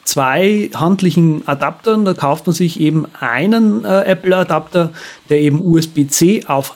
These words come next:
Thunderbolt macht und dann nochmal einen Adapter, der eben Thunderbolt auf Ethernet macht. Und schon kann man auch einfach das Time Machine über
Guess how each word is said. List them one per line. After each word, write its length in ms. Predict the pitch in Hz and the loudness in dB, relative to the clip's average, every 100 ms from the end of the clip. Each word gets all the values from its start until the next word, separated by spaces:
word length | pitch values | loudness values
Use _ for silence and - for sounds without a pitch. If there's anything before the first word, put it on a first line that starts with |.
| - | -10
Thunderbolt 640 | - 160 226 220 226 - | -2 0 2 4 2 2
macht 400 | 196 208 - - - - - - _ - | 2 0 -2 -14 -16 -18 -18 -20 _ 0
und 260 | 180 190 | 2 2
dann 420 | 180 170 196 208 - | 2 2 2 0 -2
nochmal 480 | 156 170 202 214 202 | 2 2 2 0 -2
einen 300 | 185 165 180 | 0 0 2
Adapter, 460 | 170 156 151 151 160 | 2 0 0 -2 -4
der 240 | 143 151 | 2 2
eben 280 | 160 147 143 143 | 2 0 0 -2
Thunderbolt 640 | 127 156 147 139 139 - | -2 0 0 0 -2 -2
auf 180 | 131 - _ | -8 -8 _
Ethernet 540 | - 135 170 143 139 - | -6 0 2 2 0 -2
macht. 380 | 143 190 - - - - | -2 -2 -6 -20 -20 -2
Und 180 | 165 139 | 0 2
schon 280 | 165 185 202 | 2 2 2
kann 180 | 165 165 | -2 -2
man 140 | 165 | -2
auch 340 | 127 175 180 - | 0 -2 -2 -4
einfach 840 | 123 208 262 262 208 226 233 - - - - | -2 2 2 2 0 0 -2 -12 -20 -20 -4
das 180 | 151 | -4
Time 260 | 156 139 170 | 0 -2 2
Machine 580 | 190 - - 175 175 165 - _ | 0 0 2 4 2 0 -16 _
über 560 | 180 185 185 180 180 170 | 2 2 4 4 2 -2